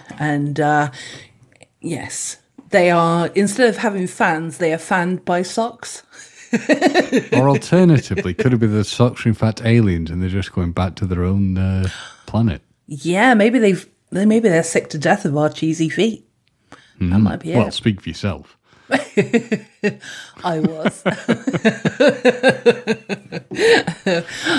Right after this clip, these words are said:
Speaker 1: No. Yeah, so I do wonder.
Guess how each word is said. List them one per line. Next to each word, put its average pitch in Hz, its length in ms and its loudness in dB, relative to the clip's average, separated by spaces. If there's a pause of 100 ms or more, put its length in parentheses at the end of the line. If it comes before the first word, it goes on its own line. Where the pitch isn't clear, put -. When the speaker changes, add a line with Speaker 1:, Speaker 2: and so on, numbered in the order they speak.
(220)
Speaker 1:
No. 131 480 -2
Yeah, 277 360 4
so 190 260 -2 (420)
I - 40 -4
do 208 180 0
wonder. 143 420 -2